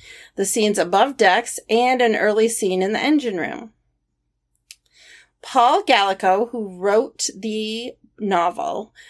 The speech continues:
was inspired to write it after a vacation aboard the Queen Mary in nineteen thirty-seven.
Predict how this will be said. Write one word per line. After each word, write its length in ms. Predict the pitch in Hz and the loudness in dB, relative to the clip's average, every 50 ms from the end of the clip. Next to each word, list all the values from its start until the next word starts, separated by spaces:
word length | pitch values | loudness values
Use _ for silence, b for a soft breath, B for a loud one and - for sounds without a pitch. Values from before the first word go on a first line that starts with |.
| B B B _ | B B B _
was 160 | - 214 214 208 | -2 0 0 0
inspired 460 | 226 220 - - 226 208 226 269 262 | -2 -2 0 2 4 4 4 2 0
to 120 | - 330 | -2 0
write 240 | 240 226 202 202 190 | 2 2 2 2 2
it 180 | 202 196 185 - - | 0 0 -2 -2 0
after 400 | 170 170 175 180 - - 233 214 | 2 2 2 2 0 0 0 0
a 60 | 202 | 0
vacation 640 | 190 196 180 185 - - 226 214 220 - - 254 240 | -2 -4 -4 -4 -4 -4 -4 -2 -2 -4 -2 0 0
aboard 340 | 226 - - 190 196 185 180 | 0 0 0 -2 -2 -2 -2
the 80 | 180 | -4
Queen 320 | 185 - 202 202 202 202 196 | -4 -4 -4 -4 -4 -2 -2
Mary 380 | 190 175 175 180 185 226 262 - | 0 0 0 0 0 -2 -2 -2
in 140 | 262 240 | -2 0
nineteen 420 | 220 185 170 160 175 - 220 190 180 | 0 0 0 -2 -4 -4 -6 -6 -4
thirty-seven. 840 | - 190 180 160 170 175 - - 160 156 - - 180 220 269 294 | -4 -4 -4 -4 -4 -6 -2 -2 0 0 0 0 -2 -2 -2 -4